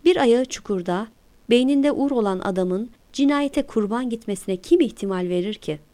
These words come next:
Hastane yatağında ölen bir adama kim otopsi yapar? Gökboğet filminde Jack Nicholson'a bir iyilikte bulunuyordu arkadaşı.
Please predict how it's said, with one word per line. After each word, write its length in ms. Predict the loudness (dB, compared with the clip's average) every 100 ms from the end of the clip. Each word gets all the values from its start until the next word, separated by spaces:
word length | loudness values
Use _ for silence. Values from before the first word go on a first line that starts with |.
| _ _ _ -6
Hastane 460 | -4 0 2 2
yatağında 480 | 0 0 -2 0 0
ölen 360 | 2 2 0 0
bir 80 |
adama 300 | -2 -2 -4
kim 260 | -6 0 0
otopsi 480 | 2 -4 -8 -8 -8
yapar? 460 | -6 -6 -12 -14 -18 _ _ _ _ _ 0
Gökboğet 520 | 0 2 4 4 0
filminde 680 | -4 -2 -2 -2 -2 -4 -6 _
Jack 220 | -2 0
Nicholson'a 600 | -4 -2 -6 -4 -6 -4
bir 180 | -4 -2
iyilikte 440 | 0 0 -2 -4
bulunuyordu 520 | -2 -4 -4 -6 -6 -8
arkadaşı. 600 | -8 -10 -10 -8 -8